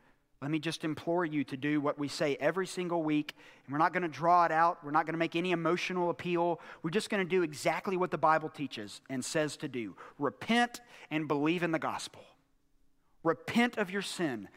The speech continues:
and trust in the finished work of Christ. That will guarantee you eternal life and restored relationship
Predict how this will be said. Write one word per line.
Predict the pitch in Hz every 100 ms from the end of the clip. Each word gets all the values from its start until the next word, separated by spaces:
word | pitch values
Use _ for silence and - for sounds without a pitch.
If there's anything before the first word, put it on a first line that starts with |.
| - - 156
and | 156
trust | - - 202 196 -
in | 175
the | 156
finished | - 170 160 165
work | 160
of | 139
Christ. | - 135 110 95 - - - _ _ _ _ 131 135
That | 185 196 - - - - _ -
will | 170
guarantee | 147 143 220 254 247 247 240
you | 214 160 113 80 _ _ _ -
eternal | 160 - 208 220
life | 180 160 107 - - - _ _ _ _ _
and | 156 165
restored | 156 - - 175 185
relationship | 165 156 135 - 113 - 110 76